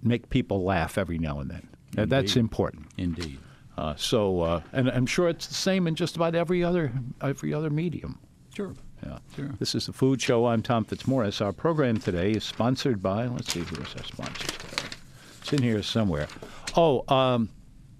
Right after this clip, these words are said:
Speaker 1: <laughs> uh, we are sitting around here enjoying a visit,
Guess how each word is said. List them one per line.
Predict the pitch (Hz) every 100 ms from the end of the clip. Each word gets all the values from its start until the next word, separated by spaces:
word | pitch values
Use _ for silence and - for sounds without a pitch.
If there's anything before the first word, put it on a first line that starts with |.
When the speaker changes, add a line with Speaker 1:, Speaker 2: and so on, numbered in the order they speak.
| - - - - -
Speaker 1:
<laughs> | - - - - - - -
uh, | 156 160 151 143
we | 170 214
are | 190
sitting | - 190 175
around | 156 151 147
here | 139 135
enjoying | 143 151 135 127 120 160 160 147
a | 127
visit, | 117 143 135